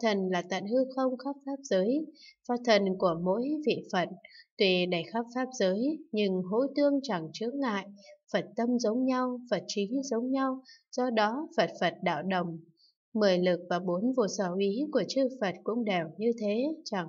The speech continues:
có gì khác biệt. Mười lực tức là: một, trí lực biết xứ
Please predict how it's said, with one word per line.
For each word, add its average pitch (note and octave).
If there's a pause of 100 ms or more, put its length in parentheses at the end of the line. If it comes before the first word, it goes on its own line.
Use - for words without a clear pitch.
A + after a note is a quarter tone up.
có A#3
gì G3+ (120)
khác B3
biệt. G#3 (760)
Mười G3+
lực F3+ (120)
tức C4+
là: F3+ (360)
một, F#3
trí G3+
lực A#3+ (120)
biết C4 (120)
xứ A3